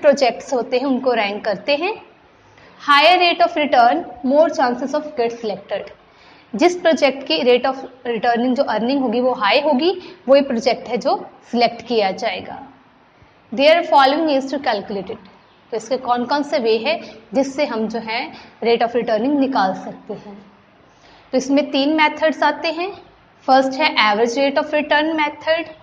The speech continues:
second है rate per unit of investment method, third है rate on average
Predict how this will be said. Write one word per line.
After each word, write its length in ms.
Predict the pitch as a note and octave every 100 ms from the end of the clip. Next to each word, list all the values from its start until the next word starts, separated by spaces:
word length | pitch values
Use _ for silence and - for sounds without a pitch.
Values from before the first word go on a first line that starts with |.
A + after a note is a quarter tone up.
| - _ _ _ -
second 340 | C#4 D4 D4+ C4+
है 100 | C#4+ B3
rate 320 | A#3+ B3+ B3 C#4+
per 80 | C#4 A#3
unit 340 | A3+ A#3+ C4
of 140 | D4 D#4
investment 600 | D4+ D4 D4 D4 D4+ D4+
method, 500 | D4 D4 D#4 D#4 D#4 - - _ -
third 340 | C4+ C#4 D4
है 160 | D4+ D4+ B3+
rate 340 | B3+ C#4 C4+
on 120 | C4+ C4+ A#3
average 400 | G#3+ A3+ F4